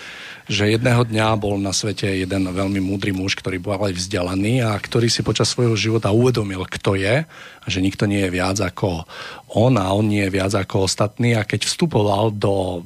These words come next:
takého diania o verejné záujmy alebo záujmy verejné, teda do tej politiky, tak si plne uvedomoval, že ako dokáže tento svet, e, jednoducho človeka ovládnuť a ako dokáže človek sa zmeniť a ako dokáže akoby uprednostiť to zmyslové pred tým duchovným.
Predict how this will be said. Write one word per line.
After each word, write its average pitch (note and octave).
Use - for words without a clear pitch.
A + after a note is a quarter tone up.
takého G2
diania G2+
o F#2
verejné G#2
záujmy G2+
alebo F#2+
záujmy G2
verejné, G2+
teda G2+
do G2
tej A#2
politiky, G#2+
tak G#2
si -
plne D#3
uvedomoval, A#2
že -
ako -
dokáže A2+
tento A2+
svet, G2+
e, G#2+
jednoducho G#2
človeka G#2+
ovládnuť A2
a F#2+
ako A2
dokáže G#2+
človek G#2
sa -
zmeniť G#2
a G2+
ako A2
dokáže G#2+
akoby G#2+
uprednostiť A#2+
to B2
zmyslové A2+
pred A2
tým A#2
duchovným. A2+